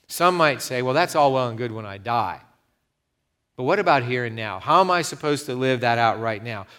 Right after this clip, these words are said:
Paul gave us the answer when he said, "My old self has been crucified with Christ. It's no longer I who live, but Christ who lives in me. So I live in this earthly body by trusting in the Son of God, who loved me and gave himself for me.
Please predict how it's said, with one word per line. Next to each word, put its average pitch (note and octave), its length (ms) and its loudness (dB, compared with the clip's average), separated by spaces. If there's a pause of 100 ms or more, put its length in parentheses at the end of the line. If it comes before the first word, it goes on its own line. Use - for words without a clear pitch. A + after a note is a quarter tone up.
Paul F3+ 240 2
gave F#3 240 0
us F3 140 -6
the D#3 160 -8
answer G3 340 -10 (440)
when D#3 160 4
he D#3 120 2
said, D3+ 200 2
"My D3 200 6
old G#3 240 8
self F#3 260 4
has F3 160 0
been D3 180 -4
crucified F3 540 0
with C#3 160 -4
Christ. F3 380 -2
It's C3+ 160 -10
no D#3+ 100 0
longer D#3+ 260 4
I D#3 220 6
who D3 140 -2
live, D#3 240 2
but B2 120 -8
Christ D#3 380 2
who D3+ 100 -6
lives C3+ 240 -2
in E3+ 160 -4
me. A2+ 200 -8 (340)
So D3 200 4
I E3+ 240 8
live F#3 240 6
in E3 80 0
this D3+ 200 0
earthly F3+ 380 2
body D#3 320 6
by C#3+ 140 6
trusting E3 480 -4
in C#3+ 80 -4
the C3+ 60 -8
Son D3+ 200 -4
of C3+ 140 -6
God, C3+ 320 2 (240)
who C3+ 120 -2
loved E3 300 6
me E3+ 220 -4
and B2+ 160 -10
gave C#3+ 180 2
himself C3+ 460 -2
for D3 160 -2
me. A#2 180 -4